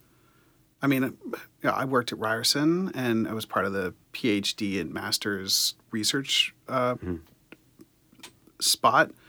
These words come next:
Speaker 1: Uh, and there were definitely P H Ds there that were doing work that would, that maybe weren't complementary to that, but they would be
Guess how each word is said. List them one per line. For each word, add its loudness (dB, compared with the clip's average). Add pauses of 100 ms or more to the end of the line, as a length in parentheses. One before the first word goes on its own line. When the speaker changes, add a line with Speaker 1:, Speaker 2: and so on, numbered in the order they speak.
(680)
Speaker 1:
Uh, 6
and 2
there 4
were 0
definitely 2
P -4
H -2
Ds -4
there 2
that 0
were -4
doing -2
work -4
that 0 (540)
would, -4 (460)
that -2
maybe 6
weren't 0 (320)
complementary 0
to -4
that, 2
but 0
they 2
would -2
be -4